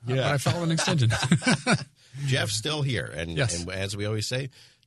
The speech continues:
Speaker 2: taxes isn't just April fifteenth, or in this case, April eighteenth this
Speaker 1: Yes,
Speaker 2: year.
Speaker 1: this year.
Speaker 2: Taxes is a year-long thing, so if you got an extension, Jeff is still there.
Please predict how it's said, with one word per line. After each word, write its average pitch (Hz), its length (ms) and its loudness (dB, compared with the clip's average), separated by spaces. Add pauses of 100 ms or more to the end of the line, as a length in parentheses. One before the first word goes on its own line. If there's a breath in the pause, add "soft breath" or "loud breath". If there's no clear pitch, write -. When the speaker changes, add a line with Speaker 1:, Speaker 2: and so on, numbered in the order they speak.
Speaker 2:
taxes 85 540 -6
isn't 95 280 -2
just 113 320 -4
April 117 280 -4
fifteenth, 131 580 -6
or 98 60 -4
in 85 80 -6
this 82 140 -8
case, 98 300 -8
April 92 460 -10
eighteenth 147 400 -8 (100)
this 113 220 0
Speaker 1:
Yes, - 20 -4
Speaker 2:
year. 143 140 -6
Speaker 1:
this 117 200 -2
year. 98 120 -10 (240 soft breath)
Speaker 2:
Taxes 87 460 -8
is 90 140 -6
a 90 60 -8
year-long 104 440 -2
thing, 127 360 -4
so 143 120 -8
if 85 140 -6
you 85 40 -14
got 87 160 -4
an 90 60 -4
extension, 113 580 -8
Jeff 92 280 -8
is 80 80 -12
still 90 240 -8
there. 151 320 -4